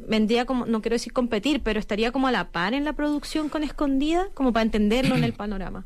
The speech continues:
Speaker 2: Sí, Escondida sigue siendo la mina principal de cobre de Chile por lejos. O sea, parte de una escala productiva, Escondida produce actualmente por año más de un millón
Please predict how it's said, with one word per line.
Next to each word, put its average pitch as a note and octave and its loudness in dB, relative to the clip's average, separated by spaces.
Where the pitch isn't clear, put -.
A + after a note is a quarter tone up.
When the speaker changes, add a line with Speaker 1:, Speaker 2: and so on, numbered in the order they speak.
Speaker 2:
Sí, B2 0
Escondida C3 0
sigue B2+ -4
siendo A#2 0
la A2 -2
mina G#2 -2
principal F#2+ -2
de G2 -4
cobre F#2+ 0
de - 4
Chile G#2 4
por F#2+ 0
lejos. - 0
O - 2
sea, F#2+ 0
parte A2 0
de B2 0
una A#2+ 0
escala A#2+ 0
productiva, B2 0
Escondida A#2+ 0
produce A2 -2
actualmente A#2+ 0
por A2+ 0
año G#2+ 0
más A2 2
de A#2+ -2
un A#2+ 4
millón A2 0